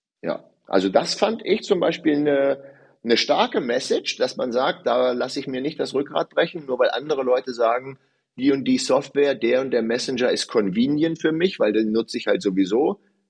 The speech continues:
Ja, das ist mir eigentlich ja egal, ob das convenient ist. Es ist nicht gesetzeskonform. Punkt. Und das ist, das war sicherlich eine richtige Schwierigkeit, da gerade zu stehen und sagen, ich knicke nicht ein.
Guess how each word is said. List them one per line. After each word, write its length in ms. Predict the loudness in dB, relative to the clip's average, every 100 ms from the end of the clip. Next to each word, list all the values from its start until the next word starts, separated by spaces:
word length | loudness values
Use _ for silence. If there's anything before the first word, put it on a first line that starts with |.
| _
Ja, 160 | 0 2
das 140 | 0
ist 120 | -4
mir 260 | -2 0 0
eigentlich 480 | 2 2 2 0 0
ja 120 | 0
egal, 400 | 2 2 2 2
ob 80 | 0
das 180 | -4 -2
convenient 540 | -2 0 0 0 -2
ist. 140 | -2
Es 140 | -2 -2
ist 100 | -2
nicht 200 | -4 0
gesetzeskonform. 1000 | 2 2 0 -6 -6 -8 -8 -4 -4 -6 _ _ _ _ _ _
Punkt. 480 | -2 -2 -2 -8 -16 _ _ _ _ _ _ -20 -6
Und 200 | 0 2
das 160 | 2 2
ist, 280 | 0 -2 -8 -16 -4
das 220 | 0 2 2
war 180 | 2 0
sicherlich 500 | 0 0 2 0 0
eine 140 | 0
richtige 400 | 0 0 -2 0
Schwierigkeit, 760 | 0 2 0 0 0 0 2
da 160 | 2 2
gerade 400 | 0 2 2 0
zu 120 | -4
stehen 220 | -2 -2
und 60 | 0
sagen, 240 | 0 0
ich 140 | -2 -6
knicke 340 | -2 0 0
nicht 220 | -2 -2
ein. 280 | 0 0 -2